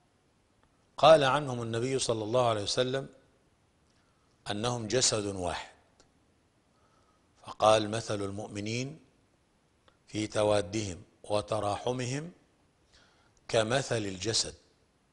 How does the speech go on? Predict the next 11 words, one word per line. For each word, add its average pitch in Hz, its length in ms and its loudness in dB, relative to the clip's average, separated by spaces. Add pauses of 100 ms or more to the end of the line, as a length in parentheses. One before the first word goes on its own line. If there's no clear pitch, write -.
(320)
الواحد، 98 520 2 (1200)
إذا 98 140 -6
اشتكى 120 480 -2
منه 113 300 -4
عضو 131 440 0 (1040)
تداعى 107 680 2
له 104 320 -4
سائر 95 420 -4
الأعضاء 98 800 0 (960)
بالحمى 98 720 -4
والسهر". - 480 -2